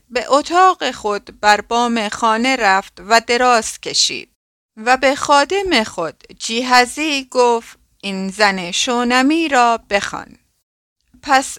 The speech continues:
وی را فراخواند و آن زن در برابر او ایستاد. الیشع به خادم گفت: «به او بگو زحمت بسیار برای ما کشیده ای. حال چه می‌توانیم برایت بکنیم؟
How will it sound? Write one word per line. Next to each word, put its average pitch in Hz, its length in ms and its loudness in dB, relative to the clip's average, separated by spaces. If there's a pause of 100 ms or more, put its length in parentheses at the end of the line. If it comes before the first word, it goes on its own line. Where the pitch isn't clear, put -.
وی 330 400 -2
را 247 240 2
فراخواند 214 920 0
و 160 300 -4
آن 330 240 0
زن 185 400 -2
در 196 280 2
برابر 214 580 -2 (220)
او 196 340 -6 (100)
ایستاد. - 600 -4 (760)
الیشع 294 640 0
به - 180 -4
خادم 247 580 2
گفت: 208 540 -6 (100)
«به 226 100 0
او 277 280 -4
بگو 196 460 -2 (140)
زحمت 262 680 0
بسیار 262 840 2
برای 196 540 -2
ما 175 220 -6
کشیده 175 560 -8
ای. 156 320 -10 (340)
حال 202 520 4 (280)
چه 415 220 -4
می‌توانیم 180 840 -4
برایت 170 540 -2 (140)
بکنیم؟ 170 560 -8